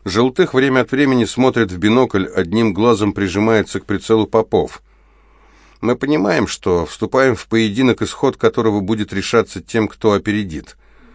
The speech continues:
Если чуть замешкаемся, и немцы засекут нас на открытой позиции, придётся туго. «Попов,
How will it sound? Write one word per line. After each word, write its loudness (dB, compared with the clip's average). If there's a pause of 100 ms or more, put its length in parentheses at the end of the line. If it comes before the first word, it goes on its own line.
(240)
Если 0
чуть -2
замешкаемся, 0
и 0
немцы 0
засекут -6
нас 0
на 2
открытой -2
позиции, -2
придётся -4
туго. -8 (1040)
«Попов, 0